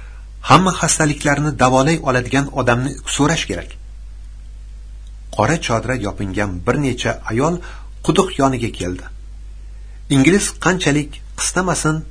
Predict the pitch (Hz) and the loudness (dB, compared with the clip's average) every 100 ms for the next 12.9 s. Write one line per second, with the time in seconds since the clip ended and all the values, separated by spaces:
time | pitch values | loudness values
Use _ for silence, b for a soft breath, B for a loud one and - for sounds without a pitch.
0 | - - - - - - - 120 113 160 | -12 -14 -14 -14 -14 -10 2 4 4 2
1 | 156 147 117 120 113 107 131 139 - - | 2 2 2 2 2 2 0 -2 -6 0
2 | 180 185 - 131 - 139 - 139 135 87 | 2 4 2 -2 -2 -4 -2 0 0 -2
3 | 78 - - - - - - - - - | -6 -12 -14 -14 -14 -14 -14 -14 -14 -14
4 | - - - - - - - - - 120 | -14 -14 -14 -14 -14 -14 -14 -14 -4 0
5 | 165 202 b b b b b b b - | 0 0 b b b b b b b 0
6 | 120 120 196 190 175 - - 139 131 180 | 2 6 6 6 0 -4 6 6 6 2
7 | 175 107 120 - 151 151 101 95 80 - | 0 2 2 0 -6 -4 -4 -4 -6 -8
8 | - - - - - - - - - B | -10 -12 -12 -14 -14 -14 -14 -14 -14 B
9 | B B B B - - 101 120 123 147 | B B B B -14 -2 6 8 8 2
10 | 160 170 160 - - - 165 170 160 143 | 4 2 2 -4 -2 2 4 2 0 2
11 | 147 147 139 143 135 143 135 127 127 135 | 4 2 2 2 2 2 2 4 6 4
12 | 151 120 113 113 135 139 123 120 | 2 2 2 2 0 0 2 4